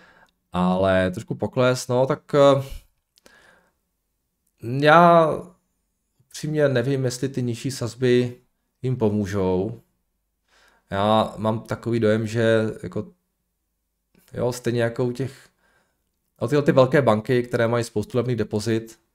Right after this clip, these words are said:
tak, eh, z toho teď docela těžily a jestli ty sazby klesnou, eh, pár bazických bodů, tak já nevím, jak rychle budou potom klesat ty sazby na těch depozitech. I když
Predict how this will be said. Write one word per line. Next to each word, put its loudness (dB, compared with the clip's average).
tak, -8
eh, 4
z -10
toho 0
teď -2
docela -4
těžily 0
a 0
jestli -2
ty -12
sazby -6
klesnou, -2
eh, -2
pár 0
bazických -6
bodů, -6
tak -14
já 2
nevím, -2
jak -4
rychle -2
budou 0
potom -6
klesat -6
ty 0
sazby -6
na 0
těch -2
depozitech. -4
I -10
když -6